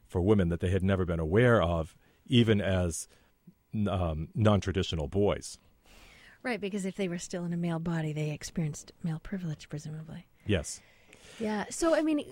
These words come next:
Speaker 2: I wonder, you know, as I think about the virulence of this, this has been a theme in every
Speaker 1: Mm.
Speaker 2: show over the past two months, is the level of violence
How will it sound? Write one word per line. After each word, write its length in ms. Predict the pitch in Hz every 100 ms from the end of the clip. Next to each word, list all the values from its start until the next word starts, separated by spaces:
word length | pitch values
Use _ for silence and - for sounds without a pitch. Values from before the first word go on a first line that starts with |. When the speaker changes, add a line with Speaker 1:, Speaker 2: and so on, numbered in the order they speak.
| - -
Speaker 2:
I 180 | 277 320
wonder, 360 | 277 285 294 240
you 100 | 208
know, 120 | 202
as 120 | 208
I 140 | 226 240
think 320 | - 294 285
about 220 | 202 180
the 100 | 185
virulence 480 | 190 190 185 175 -
of 100 | 165
this, 160 | 160
this 200 | - 208
has 120 | 233 202
been 160 | 202
a 60 | 180
theme 400 | - 185 170 165
in 100 | 160
every 260 | - 202 226
Speaker 1:
Mm. 40 |
Speaker 2:
show 400 | - - 156 147 151
over 120 | 156
the 80 | 156
past 340 | - 160 -
two 100 | -
months, 340 | 170 151 143 170
is 120 | 156
the 80 | -
level 420 | 165 165 190 202 -
of 120 | 185
violence 680 | 165 156 151 160 - -